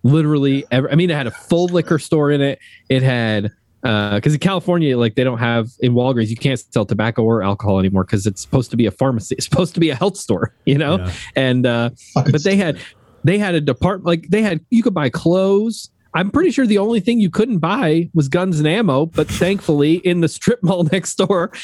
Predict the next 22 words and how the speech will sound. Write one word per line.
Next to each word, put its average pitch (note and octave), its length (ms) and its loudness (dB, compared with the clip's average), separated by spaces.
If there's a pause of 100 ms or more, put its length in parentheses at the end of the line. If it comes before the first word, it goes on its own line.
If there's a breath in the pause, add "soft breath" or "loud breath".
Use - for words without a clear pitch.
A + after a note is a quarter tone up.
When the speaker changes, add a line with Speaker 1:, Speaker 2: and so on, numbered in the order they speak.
(260 loud breath)
Speaker 1:
there E3 140 2
was E3 200 2
at D3 140 -2
least F3+ 340 0
two C4+ 220 2 (140)
places C3+ 440 2
that C3 160 0
were B2+ 100 0
selling A#2 300 0
those A#2 220 0
things. - 380 -6 (220)
Speaker 2:
Do C3+ 140 6
you G#3+ 140 2
remember B3 440 2
when A3 180 2
they F3+ 140 2
opened E3+ 300 2
that F3 140 0
Walgreens D#3 600 2
in B2 420 2
Union C#3+ 380 4
Square C#3+ 540 2